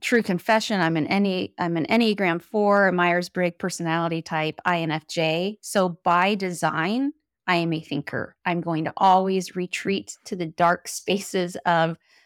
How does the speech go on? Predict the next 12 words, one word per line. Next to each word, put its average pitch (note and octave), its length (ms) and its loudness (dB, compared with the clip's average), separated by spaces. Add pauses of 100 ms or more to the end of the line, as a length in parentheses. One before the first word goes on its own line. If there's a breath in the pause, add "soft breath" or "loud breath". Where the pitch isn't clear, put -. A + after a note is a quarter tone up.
(140 soft breath)
of F#3+ 220 0
the F#3+ 80 2
world F3 540 4
and E3+ 180 -2
really E3+ 260 -2
think, E3+ 460 -2 (380)
"Why E3 180 -2
is F#3+ 120 -4
it - 120 -6
like E3+ 220 -4
this? - 500 -6
And E3+ 420 -6